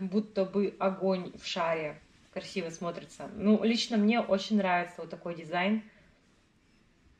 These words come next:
Здесь везде красота, поэтому слово «красота» вы услышите неоднократно. Посмотрите, какие цветы.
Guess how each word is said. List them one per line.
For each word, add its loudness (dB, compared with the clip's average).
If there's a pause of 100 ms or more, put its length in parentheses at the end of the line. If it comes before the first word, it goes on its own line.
(1900)
Здесь 2
везде 2
красота, 0
поэтому 4
слово 4
«красота» 4
вы 2
услышите -2
неоднократно. 4 (340)
Посмотрите, -2
какие -8
цветы. -6